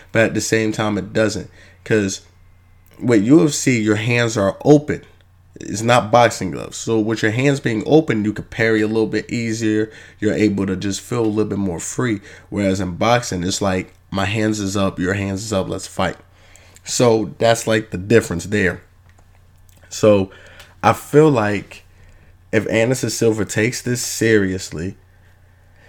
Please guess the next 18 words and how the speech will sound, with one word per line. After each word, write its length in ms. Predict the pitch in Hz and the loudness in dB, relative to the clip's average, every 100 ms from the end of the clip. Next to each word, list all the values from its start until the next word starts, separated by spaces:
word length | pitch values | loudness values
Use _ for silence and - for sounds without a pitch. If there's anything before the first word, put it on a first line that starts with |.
| - | 4
he 200 | 147 131 | 8 8
can 200 | 131 123 | 8 6
win 200 | 104 92 | 4 4
this 180 | 92 - | 0 0
fight 340 | - - - | 0 0 -2
because 500 | 101 - 113 95 92 - - - | -6 0 0 0 -4 -12 -20 -8
all 280 | - 123 135 | 4 4 6
U 140 | 117 | 2
F 80 | 113 | 0
C 240 | - 117 101 | 0 0 0
fighters 560 | - 92 92 90 82 - | 0 0 0 -2 -6 -2
at 200 | 92 87 | -2 0
least 400 | 92 107 - 98 | 0 0 -2 -2
know 240 | 101 95 | 0 0
some 400 | - - 101 95 | -2 -2 0 0
type 320 | - 92 90 | -2 -2 -2
of 180 | 87 90 | -6 -4
boxing. 500 | 90 85 - - - | -6 -6 -10 -14 -16